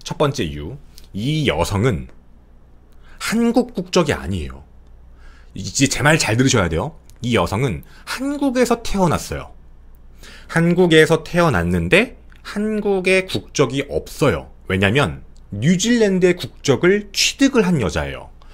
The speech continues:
그리고 한국 국적이 사라진 거예요. 뉴질랜드의 시민권을 얻으면서 한국 국적이 소멸된 사람.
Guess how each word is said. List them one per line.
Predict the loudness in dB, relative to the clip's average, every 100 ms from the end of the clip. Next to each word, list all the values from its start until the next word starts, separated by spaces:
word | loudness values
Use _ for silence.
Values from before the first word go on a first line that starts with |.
| -18 -4
그리고 | -2
한국 | 0 -2 -4 -4
국적이 | -4 -4 -4 -4
사라진 | 0 0 0 -2
거예요. | -4 -6 -14 -12 -4
뉴질랜드의 | 2 4 4 0
시민권을 | -2 -6 -4 -4 -4 -2 0 2 0
얻으면서 | -2 -2 -2 -2 -2 2 2 2 -6 -20 -20 -20 -20 -14
한국 | -4 -2 -2 -4
국적이 | -6 -6 -4 -4 -4
소멸된 | -6 -4 0 0 0 -4
사람. | -6 -10